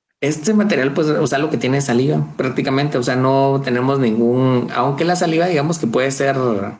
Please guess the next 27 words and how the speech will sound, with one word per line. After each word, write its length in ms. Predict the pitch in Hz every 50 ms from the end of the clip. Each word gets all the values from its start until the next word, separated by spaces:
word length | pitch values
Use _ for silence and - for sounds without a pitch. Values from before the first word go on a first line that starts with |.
| _ _ _ _ _ _ _ _ _ _ _ _ _ _ _ _ _ _ _ _ _ _ _ _ _ _ _ -
hasta 220 | 120 - - 120
cierto 300 | 113 131 117 107 123 135
punto 240 | 147 147 139 - -
contagiosa, 680 | 143 123 113 110 104 104 - 117 120 123 143 147 143 -
en 240 | - 147 131 117 113
el 100 | 107 104
caso 260 | 107 123 120 135 123
de 80 | 120 123
coronavirus, 560 | 107 104 104 98 95 95 110 131 131 117 110
por 140 | 107 98 95
ejemplo, 400 | 98 - - 117 110 110 101 98
en 60 | 95
el 40 | 92
caso 280 | 92 95 - 113 110
de 40 | 104
algunos 360 | 98 95 98 107 107 110 113
otros 200 | 117 107 - 110
virus 280 | 101 110 110 117 117 113
respiratorios, 1000 | 117 107 104 - 117 104 95 - - - 117 120 147 160 156 - - - - _ _ -
no 380 | 117 113 113 113 113 117 120
en 160 | 123 127 127
el 140 | 123 117 110
caso 340 | 110 113 110 117 113 127 117
de 100 | 107 101
V 140 | 98 98 101
I 120 | 107 120
H. 440 | 123 120 - - - 110 104 - 69